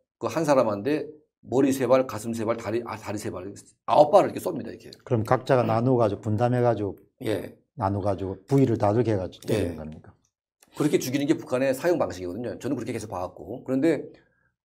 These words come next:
Speaker 1: 그날은 이렇게 이상한 막대기가 이렇게 뚝 서 있어요, 이렇게 기역자로.
Speaker 2: 기역자로?
Speaker 1: 예, 기역자로 이렇게. 그게 두 개가 세워져 있-, 각-, 세워져 있고 넓은 강터에. 그래서 이, 저게 뭔가 했더니 교수대를 하는 겁니다, 교수대.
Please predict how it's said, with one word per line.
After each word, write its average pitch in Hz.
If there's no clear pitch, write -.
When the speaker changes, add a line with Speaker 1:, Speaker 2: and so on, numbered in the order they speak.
Speaker 1:
그날은 151
이렇게 165
이상한 139
막대기가 127
이렇게 107
뚝 131
서 147
있어요, 120
이렇게 -
기역자로. 107
Speaker 2:
기역자로? 104
Speaker 1:
예, 101
기역자로 110
이렇게. -
그게 135
두 123
개가 127
세워져 123
있-, -
각-, -
세워져 131
있고 -
넓은 113
강터에. 98
그래서 143
이, 135
저게 127
뭔가 127
했더니 135
교수대를 123
하는 117
겁니다, -
교수대. 90